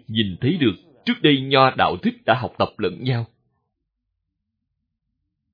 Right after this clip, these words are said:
Ngôn ngữ của ông hết sức là thân thiết, không lừa gạt chúng ta. Hôm qua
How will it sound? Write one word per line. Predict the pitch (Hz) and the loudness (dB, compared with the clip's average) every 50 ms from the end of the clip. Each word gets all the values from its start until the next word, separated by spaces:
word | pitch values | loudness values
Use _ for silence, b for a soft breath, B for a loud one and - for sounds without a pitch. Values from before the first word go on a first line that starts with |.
| _ _ | _ _
Ngôn | 180 170 180 180 175 170 151 | 6 8 8 8 8 6 4
ngữ | 131 110 107 131 143 | 4 4 4 2 2
của | 165 180 | 2 4
ông | - 165 147 151 151 147 143 139 | 4 4 2 2 0 -2 -4 -2
hết | 135 170 190 - - | 0 0 0 2 2
sức | 262 269 - - | 0 -2 0 0
là | 120 107 92 - | 0 0 0 0
thân | - 139 143 139 131 | 0 0 0 0 0
thiết, | - 190 233 247 - - _ _ _ | 2 2 0 0 -2 -8 _ _ _
không | - 185 196 175 | -2 0 0 2
lừa | 156 131 110 90 | 2 2 2 2
gạt | 95 101 95 92 - - | 2 0 0 -2 -4 -8
chúng | 175 190 196 | -8 -6 -2
ta. | - 160 135 127 131 - _ _ _ _ _ _ _ | -2 0 0 -2 -4 -10 _ _ _ _ _ _ _
Hôm | - - - 165 160 165 - | -4 4 6 6 6 6 2
qua | - 151 156 156 156 | 4 4 4 4 2